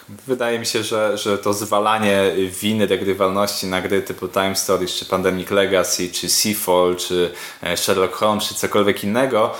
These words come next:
jest to chyba źle adresowane, bo wydaje mi się, że są gry, mm, nawet dosyć często uznane, jakieś powiedzmy euroekonomiczne, czy tam przygodowe,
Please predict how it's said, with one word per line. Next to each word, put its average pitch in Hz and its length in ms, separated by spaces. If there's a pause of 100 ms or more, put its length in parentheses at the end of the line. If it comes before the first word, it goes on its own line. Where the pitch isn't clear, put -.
(300)
jest 147 500
to 156 120
chyba 147 400
źle 139 240
adresowane, 127 760
bo 120 140
wydaje 117 320
mi 107 80
się, 113 120
że 110 100
są 107 260
gry, 107 560
mm, 104 300
nawet 101 280
dosyć 107 280
często 113 340
uznane, 233 520
jakieś - 240
powiedzmy 101 340
euroekonomiczne, 101 960
czy 95 160
tam 90 180
przygodowe, 131 680